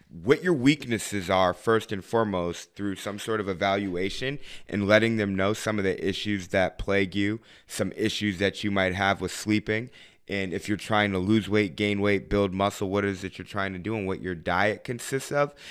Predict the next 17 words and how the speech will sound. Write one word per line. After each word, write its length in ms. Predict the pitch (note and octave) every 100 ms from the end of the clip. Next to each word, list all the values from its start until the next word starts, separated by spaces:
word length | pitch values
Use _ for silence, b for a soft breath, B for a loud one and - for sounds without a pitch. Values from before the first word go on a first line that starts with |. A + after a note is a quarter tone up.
| B
now 160 | - D#3+
you 160 | G#3+ G3+
can 180 | D3
get 260 | A#2 B2 A#2
a 80 | -
little 240 | A2 A#2 G#2+
bit 360 | F#2 A2+ G#2 -
of 360 | G#2 G#2 G2
a 40 | G2+
roadmap 680 | G2 A2 G#2 F#2 F2+ F2 - B B -
with 220 | G#2+ F#2
the 160 | G2 -
exercises 1000 | B2 - A#2+ G#2+ A#2+ A2+ A2 A2 G#2+ G2
that 300 | G#2+ G2+ -
you 140 | G#2
are 120 | G2 F2+
following 720 | - A2 C3 D3+ E3+ F3+